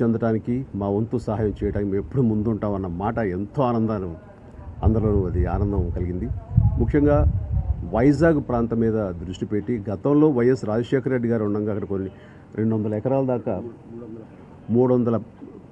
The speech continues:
పై చిలుకు ఎకరాలని దానికి కేటాయించారు. ఆ భూమి అట్లాగే ఉంది, దాన్ని మళ్ళీ దాన్ని పునఃపరిశీలిస్తా అని చెప్పేసి ఆయన మాట ఇచ్చారు. అలా చేయగలిగితే కనుక ఎవరైనా ఇంట్రెస్ట్ ఉండి ఇక్కడ సినిమాలు, ఆ, నిర్మాణాలు చేయాలి, లేదా ఇక్కడ స్టూడియోలు నిర్మించాలి,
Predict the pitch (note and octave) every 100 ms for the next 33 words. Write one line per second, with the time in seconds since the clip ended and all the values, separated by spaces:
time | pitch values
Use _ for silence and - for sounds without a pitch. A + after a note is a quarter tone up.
0 | - A#2+ C#3+ D3 - C3 A#2 A#2+ G#2 C3
1 | C3 C3 A#2+ G#2+ F#2+ G2 - G#2 G#2 B2
2 | A2 G2+ A2 F2 A#2+ B2 F#2 - A2+ G#2+
3 | F#2+ G#2 G#2 A2+ G2+ G#2 B2+ G#2+ G2 G#2+
4 | A2+ C3 G#2+ G#2 A2 G#2 - G2+ F#2 F#2
5 | F#2+ G2 E2+ E2+ F#2 F2+ D2 G2 A2+ -
6 | - - - - - - A#2 A2+ - B2+
7 | C#3 C3 A#2+ C3 C#3 C3 D3 D3+ - -
8 | - - - A2+ C3 C3+ C3 A2+ C3+ C3+
9 | C3+ B2 C3+ B2 G#2 B2 A#2 A#2+ A#2+ C3
10 | A#2+ G2+ - - - - - G#2+ A2 G#2+
11 | A2+ B2 B2 G2+ - G#2+ A2+ A2+ A#2+ D3
12 | - G#2+ G#2+ F#2+ - C3 C3 C#3+ A2+ G#2
13 | B2 A#2 B2 G#2+ A2+